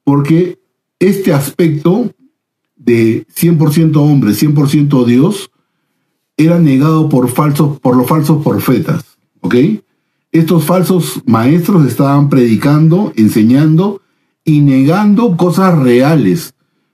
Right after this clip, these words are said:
cosas históricas, ¿ok? Es como que yo comience a negar, no sé, pues, este, que San Martín, este, ayudó en, a la independencia del Perú, ¿ok?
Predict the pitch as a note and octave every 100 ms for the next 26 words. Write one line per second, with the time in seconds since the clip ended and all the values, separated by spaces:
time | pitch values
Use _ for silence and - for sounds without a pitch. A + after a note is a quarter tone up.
0 | _ - E3+ F3+ F3 C#3 A2+ - F3+ D#3+
1 | G#2+ - D3 - _ _ G#2+ A#2 F#3 G3
2 | D3 F3 E3 D3 B2+ C#3 D#3+ D#3 E3 E3+
3 | F3 D#3+ B2+ A2+ B2 D3 D#3+ D#3+ - _
4 | _ _ _ - A#2 C3 D#3 C#3 C3 A2+
5 | - B2+ A2 G2+ - A2 G#2+ G#2 G2 F2+
6 | F2 - _ _ _ _ _ _ _ _
7 | - A#2+ G#2+ G#2+ G#2 G#2 G2 F#2+ F2+ F2
8 | D#2 - _ _ _ _ _ _ _ _
9 | - C3+ C3+ C#3 C#3+ F#3+ D3 F#2 D2 -
10 | _ _ _ _ _ _ _ - A#2 G#2
11 | - A2 A2+ C3 D3+ D#3+ D#3+ C#3+ B2 -
12 | - G#2 G#2 G#2+ A2+ A2+ A2 A2+ C3 C#3
13 | C3 A2+ A2 F2 C#2+ - _ -